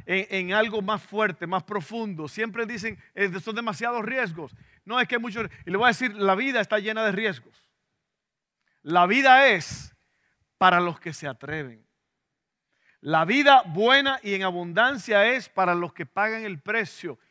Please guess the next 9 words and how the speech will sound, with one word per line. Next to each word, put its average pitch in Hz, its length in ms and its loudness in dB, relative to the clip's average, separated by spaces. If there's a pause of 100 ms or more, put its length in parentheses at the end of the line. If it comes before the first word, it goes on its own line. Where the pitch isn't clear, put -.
(300)
y 156 120 -6
se 151 200 -10
arriesgan. 131 760 -12 (1500)
Si - 140 -18
usted 202 200 0
siempre 262 320 -4
tiene 262 160 -10
una 262 120 -2
excusa, 226 580 -8